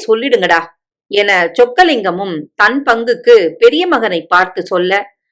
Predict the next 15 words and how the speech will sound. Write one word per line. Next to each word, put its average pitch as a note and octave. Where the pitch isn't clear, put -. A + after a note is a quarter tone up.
அவனும் B3+
மனைவியை B3+
பார்த்து F3+
கொண்டே, F#3
"சரிப்பா" A#3
என்றானே C4
தவிர, F3+
ஒரு G4
வழிக்கும் D4
அவன் G3+
வருவதாக G3
சொக்கலிங்கத்துக்கு A#3+
தெரியவில்லை. A#3+
சின்ன G4+
மகன், B3+